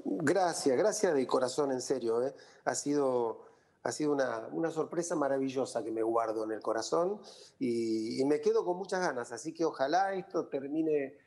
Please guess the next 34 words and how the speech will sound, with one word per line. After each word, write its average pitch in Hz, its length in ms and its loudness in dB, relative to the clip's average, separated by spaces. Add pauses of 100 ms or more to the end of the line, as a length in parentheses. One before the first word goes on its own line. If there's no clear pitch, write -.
(220)
pronto 147 640 2
para 113 320 2
poder 139 260 2
viajar, 135 540 0
visitar. 123 480 0
Todos 156 160 2
los 139 160 -2
años 143 220 2
voy 127 160 2
una 123 140 0
o 117 60 0
dos 117 100 2
veces 117 200 -2
a 113 80 4
Mendoza 135 560 2 (360)
y 135 80 2
cuando 135 280 4
eso 156 200 2
ocurra 160 340 2
tener 135 220 2
la 131 120 2
posibilidad 131 480 2
de 123 120 0
visitarlos 120 540 0
en 120 100 2
el 113 100 0
piso 160 320 0
y 120 40 -6
tener 120 160 2
una 123 220 2
charla 120 320 2
más 120 180 -2
distendida 135 600 0
y, 120 180 -6